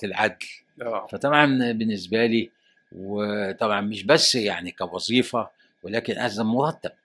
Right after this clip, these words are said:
Speaker 1: يعني كان وقتها ستة وخمسين بنتقاضى خمسة وأربعين جنيه،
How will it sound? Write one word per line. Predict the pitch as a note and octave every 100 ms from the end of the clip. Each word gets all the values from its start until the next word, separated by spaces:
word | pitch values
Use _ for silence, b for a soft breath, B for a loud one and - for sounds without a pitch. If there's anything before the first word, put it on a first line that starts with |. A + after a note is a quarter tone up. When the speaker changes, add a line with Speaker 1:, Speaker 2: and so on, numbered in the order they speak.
| _ _ _
Speaker 1:
يعني | F#2+ F2 F#2+ F#2+ G2 F#2 F#2 F2+ F#2 F2 F2+ -
كان | G#2 F#2 F2
وقتها | G2 A2+ - B2 A#2 G#2 F#2
ستة | - B2+ - G2
وخمسين | - F#2+ E2 - C#3 B2 F#2 B B B _
بنتقاضى | F2+ E2+ F#2+ C3 A2+
خمسة | - C3 B2 G2
وأربعين | F2 F2 E2+ G2+ B2 A2
جنيه، | F2+ F#2+ G#2 C3 C#3